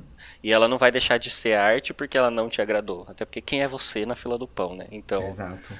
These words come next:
Speaker 1: tem coisas que são boas que você não vai gostar e tá tudo certo.
Speaker 2: Exato. E bem, continuando aqui nesse assunto do revival dos anos dois mil,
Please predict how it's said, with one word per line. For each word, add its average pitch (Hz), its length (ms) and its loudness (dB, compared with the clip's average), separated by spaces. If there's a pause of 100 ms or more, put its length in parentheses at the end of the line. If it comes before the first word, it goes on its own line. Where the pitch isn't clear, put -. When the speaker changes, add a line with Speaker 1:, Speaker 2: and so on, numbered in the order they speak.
(140)
Speaker 1:
tem 107 120 -2
coisas 113 300 0
que - 80 -8
são 151 180 0
boas 151 320 4
que - 80 -10
você - 80 0
não 165 100 -2
vai 160 100 2
gostar 147 320 4
e - 20 -4
tá 156 100 0
tudo - 200 -8
certo. 101 440 -4
Speaker 2:
Exato. 101 480 -10 (540)
E 151 120 0
bem, 117 540 6
continuando 139 460 4
aqui 139 240 2
nesse 123 220 0
assunto 120 340 -4
do 113 80 -4
revival 107 580 2
dos 101 240 -6
anos 101 220 0
dois 95 240 0
mil, 113 380 2